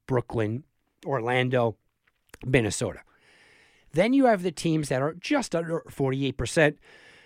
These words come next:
Teams like Denver, Dallas, Milwaukee, New Orleans, Golden State, even Boston, even O K C i-, i-, is only a half a percentage point out of that. Then you have the bad covering teams.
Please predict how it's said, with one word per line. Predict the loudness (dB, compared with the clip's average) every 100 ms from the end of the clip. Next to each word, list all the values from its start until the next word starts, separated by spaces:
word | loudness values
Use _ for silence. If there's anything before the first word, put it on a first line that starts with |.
| _ -6
Teams | -2 0 0
like | -4 -6 _ 0
Denver, | 0 2 -4 -6 -4
Dallas, | -2 -2 -2 -6 -8
Milwaukee, | -8 -4 -6 -6 -10 -10 -10
New | -8
Orleans, | -8 -8 -10 -12 -16
Golden | -16 -14 -16
State, | -16 -18 -20 _ _ _ _ _ _ -20 -12
even | -8 -8
Boston, | -8 -12 -14 -18 -20 _ _ _ _ _ -6
even | 0 2
O |
K | 0 -4
C | -8 -8 -12 -14 _ _ -20
i-, |
i-, | -18 -14 -14 -14
is | -14
only | -12 -12
a | -10
half | -12 -14
a |
percentage | -14 -12 -12 -12
point | -12 -12 -12
out | -16
of | -16
that. | -20 -20 _ _ _ _ _ _ _ _ _ _ -8
Then | -6 -2
you | -4
have | -4
the |
bad | -6 -6 -8
covering | -12 -14 -16
teams. | -18 -20 -20 -20